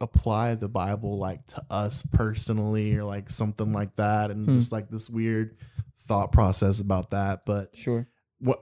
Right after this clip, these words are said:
Speaker 1: I have never gotten better than a C on any of those times as well. And, like, most
Speaker 2: What?
Speaker 1: people get, like, A's and B's,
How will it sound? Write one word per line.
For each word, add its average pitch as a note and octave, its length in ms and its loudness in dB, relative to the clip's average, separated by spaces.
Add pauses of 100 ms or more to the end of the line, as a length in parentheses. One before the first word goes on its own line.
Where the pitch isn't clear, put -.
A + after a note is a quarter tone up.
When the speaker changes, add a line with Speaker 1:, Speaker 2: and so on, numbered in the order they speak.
Speaker 1:
I D3+ 220 6
have E3 240 2
never B2 400 4
gotten A2+ 640 0
better A#2 440 2
than A#2+ 200 2
a G#2 80 -2
C G#2 720 0 (760)
on A2 200 -2
any A#2+ 320 0
of A2 80 2
those G#2+ 180 0
times G2+ 360 -2
as G2 140 -8
well. F2+ 320 -6 (460)
And, B2+ 100 0
like, C3 140 2
most C#3 180 6
Speaker 2:
What? A3 60 4
Speaker 1:
people E3 180 6
get, C#3 180 6
like, A#2+ 220 2
A's B2 280 4
and G#2 120 2
B's, G#2+ 640 0